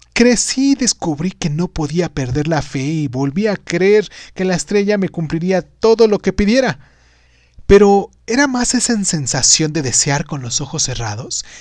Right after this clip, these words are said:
y al día de hoy puedo jurar que muchas cosas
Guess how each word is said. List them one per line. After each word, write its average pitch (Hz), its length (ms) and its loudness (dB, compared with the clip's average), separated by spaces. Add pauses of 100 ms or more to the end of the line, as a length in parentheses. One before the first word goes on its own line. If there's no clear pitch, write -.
(160)
y 175 140 -4
al 196 100 -4
día 240 180 -2
de 277 120 2
hoy 165 320 -2 (320)
puedo 240 300 -4
jurar 156 680 -8
que - 160 -14
muchas 214 600 -2
cosas - 640 -4